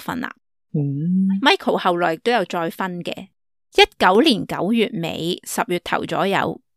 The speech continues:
Speaker 1: 警方起訴 Christine 同埋 Michael 疏忽照顧同埋離棄咗 Natalia。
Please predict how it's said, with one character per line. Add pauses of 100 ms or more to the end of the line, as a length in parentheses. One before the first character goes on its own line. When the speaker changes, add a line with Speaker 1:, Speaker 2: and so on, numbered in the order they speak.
Speaker 1:
警
方
起
訴
Christine
同
埋
Michael
疏
忽 (100)
照
顧
同
埋
離
棄
咗
Natalia。